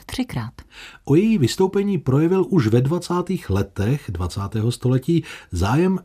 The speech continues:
Speaker 2: ředitel pražské lucerny Miloš Havel.
Speaker 1: Strýc dramatika a bývalého prezidenta Václava Havla měl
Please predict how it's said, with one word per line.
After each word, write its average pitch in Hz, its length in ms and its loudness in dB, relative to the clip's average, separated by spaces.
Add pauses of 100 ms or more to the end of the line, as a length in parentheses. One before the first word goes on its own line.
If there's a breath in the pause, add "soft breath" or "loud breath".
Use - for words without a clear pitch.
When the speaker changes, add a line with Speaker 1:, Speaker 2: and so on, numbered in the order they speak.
Speaker 2:
ředitel 196 460 2
pražské 156 560 -2
lucerny 110 580 4
Miloš 95 440 2
Havel. 92 460 0 (460 loud breath)
Speaker 1:
Strýc 175 400 -2
dramatika 180 640 2
a 151 120 -2
bývalého 156 480 0
prezidenta 139 680 0
Václava 156 500 0
Havla 170 360 2 (380 loud breath)
měl 170 220 2